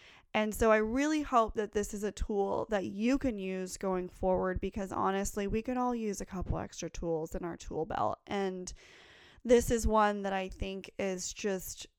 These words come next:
really important. And, you know, as I said,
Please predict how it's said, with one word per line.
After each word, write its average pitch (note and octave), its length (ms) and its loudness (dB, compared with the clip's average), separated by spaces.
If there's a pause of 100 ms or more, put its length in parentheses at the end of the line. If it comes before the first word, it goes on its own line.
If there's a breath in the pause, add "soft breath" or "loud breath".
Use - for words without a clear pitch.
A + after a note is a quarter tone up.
(120)
really A#3 460 0
important. F#3+ 720 -6 (120)
And, F#3+ 580 -2 (220)
you G3+ 120 -4
know, F#3+ 300 2
as G#3 220 4
I G3 100 -2
said, - 480 -4